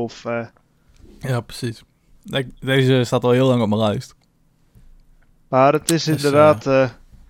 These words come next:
Speaker 1: alleen ze zijn nu op het punt aangekomen dat ze eigenlijk nu ongeveer zeggen van, nu jullie generatie van, dus de,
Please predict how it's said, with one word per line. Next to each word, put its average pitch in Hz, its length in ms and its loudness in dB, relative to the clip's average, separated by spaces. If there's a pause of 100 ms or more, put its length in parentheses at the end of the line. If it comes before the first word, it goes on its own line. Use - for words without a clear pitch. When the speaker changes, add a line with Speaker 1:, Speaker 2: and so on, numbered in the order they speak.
(280)
Speaker 1:
alleen 160 340 4
ze 156 100 -2
zijn 175 180 6
nu 190 140 4
op 180 80 4
het 175 180 0
punt 190 240 -2
aangekomen 175 600 2
dat 170 100 2
ze 180 120 -2
eigenlijk 165 460 4
nu 170 120 -4
ongeveer 160 460 0
zeggen 160 380 2
van, 156 480 0
nu 170 380 0
jullie 165 640 -4
generatie 165 760 2
van, 147 240 -4
dus 143 160 -8
de, 147 160 -2